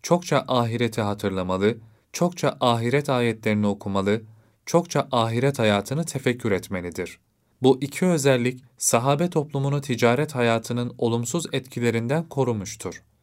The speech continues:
Şüphemiz olmasın ki mescitlerde Allah'ı tesbih ve ahiret şuuruyla yaşamak bizleri de koruyacaktır.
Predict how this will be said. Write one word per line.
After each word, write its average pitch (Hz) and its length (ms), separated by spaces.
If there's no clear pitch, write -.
Şüphemiz 120 480
olmasın 117 460
ki 110 260
mescitlerde 143 760
Allah'ı 123 460
tesbih 110 520
ve 113 200
ahiret 131 500
şuuruyla 131 480
yaşamak 107 640
bizleri 123 400
de 113 120
koruyacaktır. 90 840